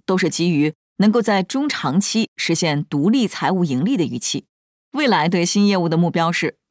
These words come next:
大幅减少经营亏损，大幅提高二零二三年全年的经营利润率。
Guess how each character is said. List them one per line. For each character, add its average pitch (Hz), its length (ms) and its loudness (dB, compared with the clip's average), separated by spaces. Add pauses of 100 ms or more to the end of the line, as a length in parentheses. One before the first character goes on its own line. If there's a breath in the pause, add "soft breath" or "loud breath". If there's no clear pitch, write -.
(280)
大 185 160 0
幅 - 160 -2
减 175 260 0
少 123 220 0
经 170 180 -2
营 156 140 0
亏 180 200 -2
损， 156 240 -6 (340)
大 202 140 0
幅 190 140 -2
提 175 220 -4
高 196 360 0
二 190 140 0
零 170 180 2
二 170 80 2
三 175 240 0
年 151 280 -2
全 160 320 0
年 156 200 2
的 151 140 0
经 175 300 0
营 151 180 0
利 175 80 0
润 147 220 -2
率。 165 160 -2